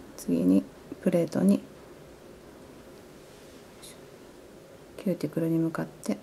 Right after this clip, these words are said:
下に、キューティクルに向かって下にキューティクルに向かって下に置きます。で、ジェルとなじませます。ちょっと親指はごめんなさい。えっと、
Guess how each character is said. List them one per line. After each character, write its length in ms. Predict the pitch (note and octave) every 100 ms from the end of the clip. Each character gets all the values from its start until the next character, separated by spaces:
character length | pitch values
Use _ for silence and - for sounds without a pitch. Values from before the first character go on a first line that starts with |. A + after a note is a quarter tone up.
| -
下 220 | - - C3+
に、 60 | C#3 - - - - - - - - - - - -
キ 80 | -
ュ 80 | F3+
ー 40 |
テ 100 | F3
ィ 40 | F3
ク 60 |
ル 80 | F3
に 60 | E3+
向 100 | E3+
か 140 | F#3
っ 20 |
て 320 | F3+ - B3+
下 180 | C4 -
に 80 | - - - - - - - - - - - - -
キ 100 | -
ュ 40 |
ー 20 |
テ 140 | - E3
ィ 20 |
ク 120 | E3+
ル 80 | E3
に 100 | D#3+
向 40 |
か 140 | E3 E3+
っ 20 | - -
て 180 | A3+ - - - - - -
下 200 | - -
に 60 | E3+
置 100 | -
き 40 | - -
ま 60 | -
す。 100 | - - - - - -
で、 100 | A3+
ジ 140 | G3+
ェ 20 | E3+
ル 120 | E3
と 120 | G#3+
な 140 | F#3
じ 100 | D3+
ま 140 | - -
せ 140 | -
ま 120 | -
す。 140 | - - - - - - - - - - - - - - - - - - - - - - - - - - - - - - - - -
ち 80 | -
ょ 20 |
っ 20 | D4
と 120 | -
親 240 | G3+ G#3+ B3
指 220 | G#3 F#3
は 160 | G3 G3+
ご 100 | F#3+
め 140 | F#3
ん 60 | F3
な 80 |
さ 180 | F3 G3+
い。 40 | F#3+
え 100 | F3+
っ 40 |
と、 680 | F3 E3+ E3+ E3+ E3 E3